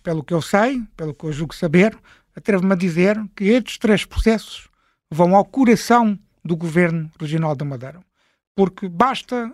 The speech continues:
eh, não só é uma informação, como também há aqui uma dedução lógica que se pode fazer. Porque o que está aqui em causa, ainda por cima numa economia com a escala da Madeira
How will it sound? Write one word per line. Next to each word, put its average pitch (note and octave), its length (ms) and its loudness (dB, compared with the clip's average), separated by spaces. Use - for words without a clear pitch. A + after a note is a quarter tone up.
eh, G3+ 300 -4
não G3+ 120 4
só C#4 180 4
é A#3+ 100 4
uma F3+ 260 6
informação, G#3 720 2
como F#3 180 0
também G3 300 2
há G#3+ 80 4
aqui G#3+ 180 -2
uma G3+ 160 2
dedução F#3 680 0
lógica F#3 420 0
que - 80 -20
se - 60 -20
pode G3+ 260 -2
fazer. G3 320 -2
Porque B3+ 220 -6
o A#3+ 40 -10
que - 60 -14
está C#4+ 180 -4
aqui A#3 200 -6
em F#3+ 80 -2
causa, F3 400 0
ainda G#3 180 2
por - 80 0
cima G3+ 200 2
numa G#3 360 4
economia F3 680 -2
com F#3 220 -4
a F3+ 40 -2
escala G3 460 -2
da D#3 120 -4
Madeira C#3 500 -6